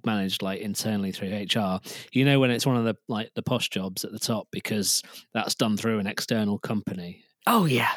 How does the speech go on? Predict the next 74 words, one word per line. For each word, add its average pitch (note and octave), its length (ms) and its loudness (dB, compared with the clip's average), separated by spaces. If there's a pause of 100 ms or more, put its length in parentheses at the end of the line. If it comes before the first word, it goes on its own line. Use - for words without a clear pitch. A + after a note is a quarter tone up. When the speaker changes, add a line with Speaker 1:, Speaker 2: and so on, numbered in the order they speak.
(200)
Speaker 1:
With A#2+ 160 4
a A2+ 40 8
Speaker 2:
Yeah. - 120 4
Speaker 1:
posh, - 320 4
like, A#2+ 200 2
P B2+ 180 4
D A2+ 160 4
F A2 240 -4
with G2 140 -2
pictures - 400 -4
in F#2 120 -4
and F2 120 -4
stuff - 240 -4
like F#2+ 160 -4
that G2+ 180 -4
for E2+ 60 -8
the - 60 -2
job G#2 160 0
Speaker 2:
Yeah. A2 120 2
Speaker 1:
spec. - 340 -4 (540)
Speaker 2:
Yeah, D#3 160 8
they G3 140 8
bring E3+ 240 8
Morgan D3 340 8
in. A#2 160 2 (160)
They D3 120 4
bring D3+ 180 6
Morgan D#3 500 8
Speaker 1:
Okay. D#3 140 2
Speaker 2:
and, C3+ 260 2
Speaker 1:
Mm. C#3 120 2
Speaker 2:
and, C3 260 4
uh, B2+ 160 2
Sachs. - 760 2 (540)
They C#3+ 80 2
pull F3+ 300 8
'em E3+ 100 10
out D#3 120 8
of D3 40 4
the D3 60 6
local D3 340 8
Wetherspoons. C#3 540 6
They C3 120 2
say, C3 280 4
Speaker 1:
<laughs> - 20 6
Speaker 2:
"Listen, C#3 400 4 (560)
Speaker 1:
Hey, D3+ 140 8
Speaker 2:
this" D#3+ 100 8
Speaker 1:
dry D#3+ 160 8
yourself D#3+ 420 6
up, D#3+ 200 4
boys. D3+ 420 6
We've C#3+ 60 8
Speaker 2:
Dry C#3 80 10
Speaker 1:
got C#3+ 80 10
Speaker 2:
yourself C#3+ 360 4
up. C#3+ 180 6
Speaker 1:
<laughs> - 240 -12
and A#2+ 60 -12
Speaker 2:
Big, F3+ 420 8
Speaker 1:
girls. A#2+ 280 8
Speaker 2:
big D#3 60 2
sale. D3+ 520 8
Speaker 1:
We've C#3+ 80 8
got C#3+ 40 6
a, C3 280 6
uh, C#3 60 0
we've C#3 120 4
got C3 140 4
a - 20 0
football C#3 400 2
t-, - 220 -2
Speaker 2:
Yeah, D#3+ 80 8
Speaker 1:
team C3 180 6